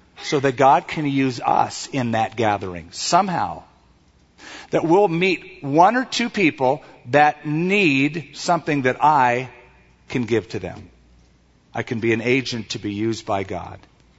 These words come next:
Hebrews chapter ten, verse twenty-five. "Let us not give up meeting together, as some are in the habit of doing, but let us encourage one another, and all the more as you see the day approaching."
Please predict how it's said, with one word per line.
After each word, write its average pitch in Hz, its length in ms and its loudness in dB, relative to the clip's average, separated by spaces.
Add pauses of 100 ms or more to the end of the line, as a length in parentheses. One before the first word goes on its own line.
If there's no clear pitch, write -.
(800)
Hebrews 151 680 2 (300)
chapter 120 420 0
ten, 117 340 -2
verse 117 200 -4
twenty-five. 107 560 -2 (840)
"Let 190 240 4
us 208 200 -2
not 190 260 2
give 185 180 4
up 175 200 4
meeting 165 340 0
together, 135 560 0 (160)
as 135 220 0
some 180 280 2
are 147 120 0
in 135 80 -2
the 131 80 0
habit 123 340 0
of 104 140 -6
doing, 120 360 -2 (220)
but 131 140 -6
let 175 160 4
us - 160 -6
encourage 160 680 -2
one 110 200 -4
another, 104 420 -2 (320)
and 117 160 -2
all 175 460 4
the 185 120 -6
more 117 380 0
as 110 220 -4
you 110 100 -6
see 123 380 -4
the 120 160 -8
day 98 340 -4
approaching." - 520 -12